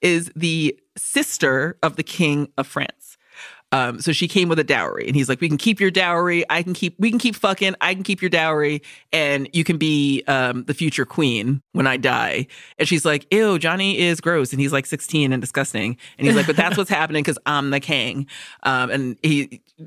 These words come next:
Henry doesn't want to give her dowry back, essentially, 'cause marriage back then was all about those relationships, like land and gentry and shit. But then he starts talking about Eleanor, 'cause clearly Alice is aware that he, he is still married to a queen who is alive, and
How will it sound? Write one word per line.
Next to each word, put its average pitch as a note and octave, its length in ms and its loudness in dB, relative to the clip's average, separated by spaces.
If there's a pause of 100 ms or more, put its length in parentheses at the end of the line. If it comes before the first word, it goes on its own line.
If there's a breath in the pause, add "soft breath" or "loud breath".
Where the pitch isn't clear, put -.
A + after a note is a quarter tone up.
Henry E3 260 2
doesn't D#3+ 160 2
want C#3+ 140 2
to - 20 -2
give C#3 140 0
her C3+ 80 2
dowry A#2+ 380 0
back, - 260 -4
essentially, - 360 -4
'cause C#3 160 0
marriage F3 340 0
back D3 180 -2
then C3+ 160 0
was C3 100 -2
all B2 200 0
about A#2+ 420 -4
those B2+ 220 2
relationships, A2+ 600 -2
like - 160 -2
land C3 540 2
and A#2+ 280 0
gentry A#2 440 -2
and G2 100 -8
shit. - 260 -4 (460 loud breath)
But E3+ 100 2
then A3+ 120 2
he C#4 80 0
starts B3 240 -2
talking F#3+ 280 -2
about D#3+ 280 0
Eleanor, C3 640 -2 (160)
'cause F3+ 160 2
clearly G#4+ 400 0
Alice G#3+ 260 0
is G#3+ 140 -2
aware F#3 260 2
that C#3+ 120 -2
he, F3+ 120 -8
he G#3 220 2
is E3 100 0
still A#3 240 2
married E3+ 440 0
to D#3 120 2
a D3 60 0
queen F3+ 320 4
who E3 140 6
is D3 100 2
alive, C3+ 560 0 (520 loud breath)
and D#3 480 2